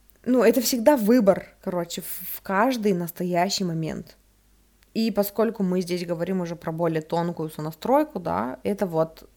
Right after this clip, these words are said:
ну, это информация для вас. Это то, для чего раньше я сама не была открыта, потому что, ну, я же должна, э, типа, не газлайтить себя и дать себе почувствовать себя плохо, если я так хочу. Да, если ты хочешь почувствовать себя, и в смысле, если ты чувствуешь себя плохо, дай себе валидацию, открой дневник, напиши, э,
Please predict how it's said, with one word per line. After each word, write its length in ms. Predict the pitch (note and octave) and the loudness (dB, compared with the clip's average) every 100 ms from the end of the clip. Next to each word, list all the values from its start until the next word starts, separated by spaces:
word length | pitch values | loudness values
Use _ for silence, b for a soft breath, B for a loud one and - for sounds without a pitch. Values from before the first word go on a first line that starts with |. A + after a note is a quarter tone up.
| - | -12
ну, 240 | F3+ E3+ D#3 F3 _ _ - - | -8 -8 -10 -16 _ _ -12 -2
это 220 | C#4 C4+ | 2 4
информация 580 | F#3+ D#3 E3 G3+ - D3+ | 2 0 2 0 0 -4
для 140 | D3 | -4
вас. 320 | D3 - - _ B B B | -6 -8 -10 _ B B B
Это 240 | B G3+ G#3+ | B 0 0
то, 300 | G#3 A#3 G#3+ | 2 6 8
для 140 | F#3+ | 6
чего 260 | F#3 G3+ F#3+ | -2 -2 2
раньше 340 | F#3 F3+ G3 E3+ | 4 4 2 -4
я 100 | E3 | -6
сама 260 | F#3+ C4 | -2 0
не 100 | D#4+ | 0
была 180 | B3 A3+ | 2 2
открыта, 400 | G#3+ - A3 A3 | 0 -2 -6 -4
потому 300 | F#3 F#3 F#3 | -6 -4 -2
что, 180 | F#3 G#3 | -2 -4
ну, 140 | A3+ | -2
я 200 | A#3+ B3+ C#4 | -2 -2 -2
же 120 | D4+ | -4
должна, 640 | E4+ F4 E4+ D#4+ D#4+ F#4 - E4 F#4+ B B | -4 -6 -4 -2 0 -2 -4 -10 -12 B B
э, 240 | - G1+ - | -6 -4 -4
типа, 460 | - D#4 D#4 D#4 | -2 2 6 6
не 360 | D4+ D#4 D4+ D4 | 6 0 0 2
газлайтить 680 | B3 C4+ B3 A3 C#4+ C#4+ C#4 | 2 4 6 8 6 0 -6
себя 400 | B3 G3 G3+ A3+ | -2 4 6 6
и 100 | A3 | 4
дать 340 | F#3 F#3+ A#3+ | 2 0 0
себе 280 | - G3 G3+ | -4 -2 -2
почувствовать 540 | G#3+ G3+ G#3 A3+ G#3 | -4 -8 -10 -10 -8
себя 160 | G3+ G#3 | -4 -4
плохо, 300 | G3+ G3+ A#3 | 0 0 2
если 240 | A3+ G#3 | -2 -2
я 40 | G#3 | -4
так 180 | G#3 G3+ | -4 -6
хочу. 320 | G#3 C4 D4 | -6 -4 -4
Да, 420 | G3+ G3+ F#3+ F3+ - | 4 6 6 0 -8
если 280 | - A3 G#3+ | -4 -2 -4
ты 120 | G3+ | -8
хочешь 280 | G#3 A3+ - | -6 -6 -6
почувствовать 500 | G#3 - A3 G3+ G3 | -10 -8 -10 -8 -6
себя, 140 | G3 | -4
и 80 | - | -4
в 40 | G3 | -4
смысле, 300 | A#3+ A3 G#3+ | -6 -4 -4
если 160 | G#3+ | -4
ты 140 | G3 G#3 | -10 -10
чувствуешь 320 | A#3 A3+ G#3 | -10 -10 -6
себя 140 | G3+ | -6
плохо, 340 | G3 G3 C#4 - | -4 -2 -2 -2
дай 240 | G3 - | -2 -4
себе 180 | - F#2+ | -4 -6
валидацию, 560 | - F#3 F#3+ C#4 A3+ | -6 -4 0 -2 -2
открой 240 | G3 - G3 | -10 -4 -4
дневник, 380 | F#3 F#3+ B3 G3+ | -2 -4 -6 -8
напиши, 420 | F#3+ F#3+ - | -8 -8 -6
э, 40 | B3 | -6